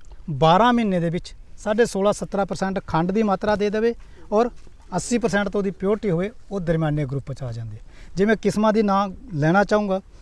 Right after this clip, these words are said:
ਜੇ ਅਗੇਤੀ ਕਿਸਮਾਂ ਦੀ ਗੱਲ ਕਰਦਾ ਤੇ ਸੀ ਓ ਪੀ ਵੀ ਪਚਾਨਵੇਂ, ਸੀ ਓ ਪੀ ਵੀ ਛਿਆਨਵੇਂ, ਸੀ ਓ ਇੱਕ ਸੌ ਅਠਾਰਾਂ, ਸੀ ਓ ਪੰਦਰਾਂ ਜ਼ੀਰੋ ਤੇਈ, ਇਹ ਨਵੀਆਂ ਨੇ, ਤੇ ਸੀ ਓ ਜੇ ਚੌਂਹਠ, ਸੀ ਓ ਜੇ ਪਚਾਸੀ, ਇਹ ਸਾਡੀਆਂ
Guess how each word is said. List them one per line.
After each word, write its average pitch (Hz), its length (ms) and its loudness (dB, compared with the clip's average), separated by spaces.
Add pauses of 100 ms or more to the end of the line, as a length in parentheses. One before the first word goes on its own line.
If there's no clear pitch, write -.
(120)
ਜੇ 202 140 2
ਅਗੇਤੀ 180 340 0
ਕਿਸਮਾਂ 202 280 0
ਦੀ 202 80 2
ਗੱਲ 185 200 4
ਕਰਦਾ 160 380 2 (380)
ਤੇ 202 100 2
ਸੀ 190 220 -2
ਓ 208 80 8
ਪੀ 196 160 0
ਵੀ 185 120 -2
ਪਚਾਨਵੇਂ, 175 560 0 (340)
ਸੀ 196 200 -2
ਓ 196 80 6
ਪੀ 185 160 -2
ਵੀ 170 120 -2
ਛਿਆਨਵੇਂ, 175 560 0 (240)
ਸੀ - 180 -2
ਓ 202 120 8
ਇੱਕ 185 100 0
ਸੌ 175 180 -2
ਅਠਾਰਾਂ, 175 480 2 (240)
ਸੀ - 220 -4
ਓ 202 100 4
ਪੰਦਰਾਂ 180 260 -2
ਜ਼ੀਰੋ 165 220 -2 (100)
ਤੇਈ, 185 280 0 (300)
ਇਹ 220 120 8
ਨਵੀਆਂ 156 400 2
ਨੇ, 185 100 -6 (320)
ਤੇ 208 100 2
ਸੀ 196 200 0
ਓ 196 100 4
ਜੇ 170 180 0 (100)
ਚੌਂਹਠ, 196 360 2 (220)
ਸੀ - 180 -2
ਓ 185 100 2
ਜੇ 175 140 -2
ਪਚਾਸੀ, 175 500 -2 (280)
ਇਹ 190 80 0
ਸਾਡੀਆਂ 170 300 -2